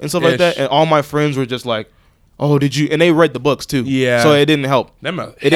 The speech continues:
Speaker 2: hefty
Speaker 1: help. It didn't help
Speaker 2: books.
Speaker 1: me. It helped them. It didn't help me 'cause I, I still had no idea what they were talking about.
Speaker 2: <laughs>
Speaker 1: And so
Speaker 2: So you say Harry Potter?
Speaker 1: I would say, I would say Harry Potter one, and then Marvel second.
Speaker 2: Okay. Man, that's hard. I'm, I'm, I'm going Star Wars and Marvel.
Speaker 1: Okay.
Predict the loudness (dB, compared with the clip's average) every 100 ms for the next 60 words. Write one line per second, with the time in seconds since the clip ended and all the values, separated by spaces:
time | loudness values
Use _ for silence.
0 | 2 2 0 0 0 2 2 0 0 0
1 | 0 -4 -4 -6 -6 -6 -8 -6 -6 -4
2 | -6 -4 -2 -2 -4 -6 -6 -6 -6 -8
3 | -8 -8 -8 -6 -6 -6 -8 -8 -4 -2
4 | -4 -8 -8 -8 -4 -4 -4 -4 -4 -4
5 | -8 _ 2 2 2 0 0 0 0 2
6 | 0 0 0 0 0 0 -2 -2 -6 -16
7 | _ _ _ _ -10 -8 -4 -2 -2 -4
8 | -8 -8 -10 -14 _ _ _ _ -10 -4
9 | 0 0 0 _ _ _ _ _ -6 -2
10 | -2 -2 -2 -2 -6 -16 _ _ -2 -2
11 | -2 -8 _ -20 _ -2 -2 -2 -6 -6
12 | -4 -2 -2 -2 -4 -8 -4 -2 -2 -4
13 | -8 -12 -14 -18 -18 -20 -20 _ _ _
14 | _ _ -4 -4 -6